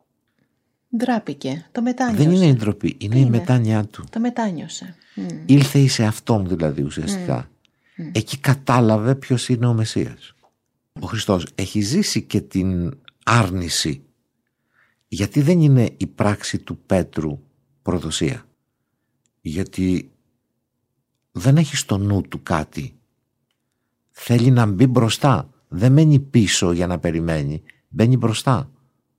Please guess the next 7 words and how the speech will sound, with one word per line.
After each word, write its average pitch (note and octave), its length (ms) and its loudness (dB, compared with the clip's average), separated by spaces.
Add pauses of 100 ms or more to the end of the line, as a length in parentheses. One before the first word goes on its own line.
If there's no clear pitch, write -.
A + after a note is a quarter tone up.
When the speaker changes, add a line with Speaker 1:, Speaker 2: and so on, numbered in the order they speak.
(1000)
Speaker 2:
ο - 100 -8
Πέτρος. - 500 -4 (840)
Και F#2 420 2 (280)
το G#2 120 -2
ανθρώπινο A2 1000 0 (100)
είναι C#3 240 2
ότι D#3 440 0